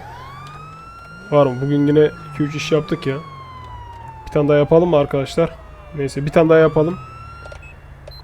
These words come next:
Şuradan dönelim. Şeye inelim ya bu sefer. Şu ana yola gidelim, ana yola. Dur, şuradan geçebilir miyiz?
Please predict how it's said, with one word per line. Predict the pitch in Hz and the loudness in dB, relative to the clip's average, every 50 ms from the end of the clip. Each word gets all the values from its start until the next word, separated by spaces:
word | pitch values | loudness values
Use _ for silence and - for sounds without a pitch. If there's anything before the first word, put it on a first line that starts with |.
| - - - - - - - - - - - - - - - - - - - - - - - - - - - - - - - - - - - - - - - | -20 -20 -20 -20 -20 -20 -20 -18 -18 -18 -18 -18 -18 -18 -18 -18 -18 -18 -18 -18 -20 -20 -20 -20 -20 -20 -20 -20 -20 -20 -20 -20 -20 -20 -20 -20 -18 -18 -16
Şuradan | - - 139 131 131 135 135 135 | -10 -8 -8 -6 -6 -6 -4 -4
dönelim. | 135 143 135 135 131 139 147 143 - - - - - - - - - - - - - - - - - - - - - - | -2 -2 -2 -2 -2 -4 -4 -6 -10 -16 -20 -20 -20 -20 -20 -20 -20 -20 -20 -20 -20 -20 -20 -20 -20 -20 -20 -20 -16 -2
Şeye | - - 196 214 220 | 6 10 12 12 12
inelim | 233 208 170 151 143 143 160 | 12 10 8 6 4 6 6
ya | 180 185 170 | 6 6 6
bu | 160 | 4
sefer. | - 165 165 - 185 196 196 - - - - - - - - - - - - - - - - - - - - - - - | 2 0 2 4 4 4 2 0 -6 -20 -20 -20 -20 -20 -20 -20 -20 -20 -20 -20 -20 -20 -20 -20 -20 -20 -20 -20 -20 -20
Şu | - - 180 175 | -8 -2 0 2
ana | 170 170 | 4 4
yola | 185 190 185 185 190 | 6 6 6 6 6
gidelim, | 180 175 160 160 147 143 143 | 4 4 2 0 0 2 2
ana | 143 147 | 2 4
yola. | 151 147 143 139 139 143 | 4 4 2 2 -2 -4
Dur, | 143 - - | -6 -8 -6
şuradan | 156 151 156 151 | -2 -2 0 0
geçebilir | 147 143 - 160 156 165 185 | -2 -2 -2 -2 -2 -2 -2
miyiz? | 180 160 131 120 | -4 -4 -6 -8